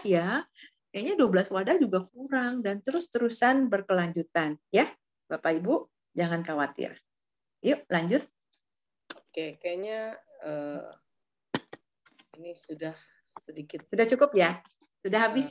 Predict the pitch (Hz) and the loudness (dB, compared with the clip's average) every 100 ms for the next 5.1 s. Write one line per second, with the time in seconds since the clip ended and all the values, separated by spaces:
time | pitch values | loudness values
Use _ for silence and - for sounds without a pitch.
0 | 220 196 - - _ _ - 180 _ _ | 0 0 -2 -12 _ _ -20 -20 _ _
1 | _ 185 185 190 - 294 269 247 233 - | _ -14 -10 -12 -4 -2 -2 -4 -10 -14
2 | _ _ _ 160 160 170 196 196 160 160 | _ _ _ -12 -8 0 2 2 0 0
3 | 208 202 202 - - _ - 165 160 185 | 2 2 0 -8 -12 _ -6 0 2 4
4 | 170 233 202 233 269 294 294 _ 202 226 | 2 2 -2 0 2 0 -2 _ -2 0
5 | 233 | 2